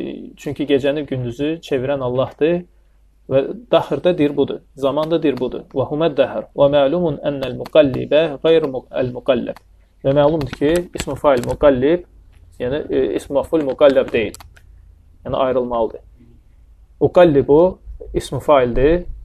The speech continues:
leyl və nəhər isə müqalləbdir. <coughs> Və ləhəzə fələ yəcüz ən yəqulə qail, yə dəhr irhəmni. Və ona görə düzgün deyil, yəni, o ilə müraciət də eləyəsən. Yə dəhr deyəsən, mənə rəhm et.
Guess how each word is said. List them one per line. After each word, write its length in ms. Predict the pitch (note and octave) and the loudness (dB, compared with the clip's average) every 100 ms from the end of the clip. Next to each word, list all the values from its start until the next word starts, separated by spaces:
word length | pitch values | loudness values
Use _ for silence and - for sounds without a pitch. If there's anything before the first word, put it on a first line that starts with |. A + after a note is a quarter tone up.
| - _ _ - - | -20 _ _ -20 -10
leyl 380 | C#3 C#3+ D3 | 2 6 6
və 120 | C3 A#2+ | 6 0
nəhər 300 | A#2+ C#3+ C3+ | -2 -2 4
isə 160 | E3+ | 4
müqalləbdir. 640 | C#3+ - B2+ A#2+ - - - - - _ - - _ - - | 4 2 2 2 -4 -8 -14 -16 -20 _ -20 -20 _ -16 2
<coughs> 560 | - - - - - - - - | 4 6 6 4 2 0 -6 2
Və 180 | E3 | 6
ləhəzə 400 | D#3 C#3+ F#3+ F#3 | 8 8 6 4
fələ 240 | F3+ C#3+ C#3 | 0 2 2
yəcüz 320 | B2+ D#3+ D3 | 2 2 0
ən 140 | C#3 | -2
yəqulə 340 | B2 A#2 C#3+ B2 | -4 0 0 0
qail, 400 | C#3+ C#3+ E3+ F3+ | 4 4 4 2
yə 220 | C#3+ C3+ | 2 2
dəhr 460 | A#2+ D3+ D3 F3+ F#3 _ - _ - D3 | 4 0 4 2 2 _ -20 _ -4 0
irhəmni. 580 | C#3 - C#3+ G#2 - - - _ - | 0 0 -2 -2 -10 -16 -20 _ -2
Və 80 | D#3 | 2
ona 100 | F#3+ | 4
görə 240 | F3+ G#3 - - - _ - - - - - - - | 6 6 4 -14 -20 _ -20 -20 -20 -20 -20 -20 -2
düzgün 300 | D3 C#3 F#3 | -2 2 4
deyil, 240 | E3+ B2 - | 6 4 2
yəni, 320 | B2+ B2 E3 | -4 -2 -4
o 160 | - C#3+ | 0 -2
ilə 160 | D3+ C#3 | 0 -4
müraciət 480 | C3 B2 A2+ - | 0 0 0 -2
də 120 | - A2 | -4 -10
eləyəsən. 340 | A#2 - - - - - _ - - | -12 -16 -20 -20 -20 -20 _ -16 2
Yə 160 | C#3 | 2
dəhr 320 | B2 C3+ - - | 4 0 -2 -8
deyəsən, 500 | B2 - C#3+ E3+ E3 _ _ - | -8 -6 -4 -4 -6 _ _ -8
mənə 220 | C3+ C#3 | -2 2
rəhm 300 | C3 - A#2+ | 0 -2 -10
et. 100 | - | -12